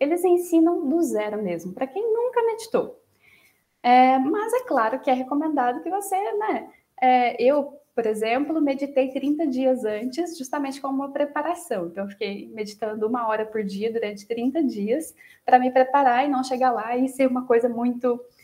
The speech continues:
fora, assim, sabe? Eu queria sentir um pouco mais. Mas tem pessoas que chegaram, nunca meditaram, não tinham praticado antes e ficaram até o final.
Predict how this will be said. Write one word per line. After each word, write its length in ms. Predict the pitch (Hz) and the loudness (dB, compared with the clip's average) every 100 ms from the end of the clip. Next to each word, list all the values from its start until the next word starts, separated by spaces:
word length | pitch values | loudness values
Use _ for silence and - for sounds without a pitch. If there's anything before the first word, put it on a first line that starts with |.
| _ | _
fora, 480 | - 226 208 190 170 | -2 2 4 2 -2
assim, 380 | 170 - 147 - _ | -4 -8 -8 -12 _
sabe? 260 | - 202 185 | -2 -2 -2
Eu 60 | |
queria 240 | 185 190 196 | -6 -6 -6
sentir 420 | 214 226 214 214 | -8 -10 -8 -8
um 80 | 220 | -4
pouco 260 | 220 220 | -2 0
mais. 360 | 294 247 180 - | 0 0 -2 0
Mas 260 | 330 440 - | 0 0 -2
tem 160 | 370 | -2
pessoas 360 | 370 359 262 269 | -2 0 0 -2
que 100 | 285 | -6
chegaram, 500 | - 320 233 220 285 | -8 -4 -2 0 0
nunca 280 | 262 233 254 | -2 -2 0
meditaram, 640 | 262 254 - 214 220 269 | 0 -2 -4 -2 0 0
não 260 | 269 233 294 | 0 0 -4
tinham 280 | - 254 254 | -4 -4 -4
praticado 560 | 240 233 - 214 226 | -4 -8 -6 -4 -2
antes 360 | 208 226 254 - | -2 -2 -6 -2
e 300 | 330 427 - | -2 -2 -4
ficaram 440 | - 453 320 226 277 | -8 -2 0 2 0
até 180 | 285 240 | 0 -2
o 40 | |
final. 460 | - 294 247 202 | -2 -4 -4 -6